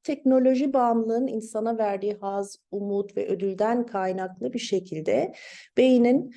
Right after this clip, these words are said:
e, mutluluk hormonu diye, e, tabir edilen dopamin daha başka mutlu edecek salgıları salgılamasına neden olmaktadır. Bahsi geçen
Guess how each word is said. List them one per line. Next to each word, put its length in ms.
e, 320
mutluluk 460
hormonu 600
diye, 500
e, 480
tabir 380
edilen 480
dopamin 600
daha 280
başka 360
mutlu 280
edecek 420
salgıları 560
salgılamasına 880
neden 320
olmaktadır. 800
Bahsi 400
geçen 540